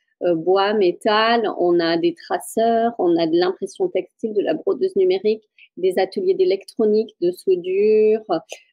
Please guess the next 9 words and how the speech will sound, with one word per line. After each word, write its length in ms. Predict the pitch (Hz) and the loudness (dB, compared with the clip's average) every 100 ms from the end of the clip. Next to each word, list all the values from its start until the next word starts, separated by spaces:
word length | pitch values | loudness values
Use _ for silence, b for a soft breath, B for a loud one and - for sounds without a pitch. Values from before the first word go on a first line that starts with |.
| - | -2
euh, 360 | 190 185 180 175 170 | 0 2 2 0 0
de 460 | 190 185 180 175 - | 2 4 4 2 -2
programmation 680 | - 185 - 175 175 - 226 | -4 -4 -2 -2 -2 -2 -2
aussi, 200 | 214 214 | -2 -2
on 80 | 185 | -2
fait 120 | 185 | -2
pas 120 | 180 | 0
mal 180 | 175 175 | 0 0
d'Arduino. 640 | 175 175 165 175 175 294 | 0 -4 -2 0 0 -2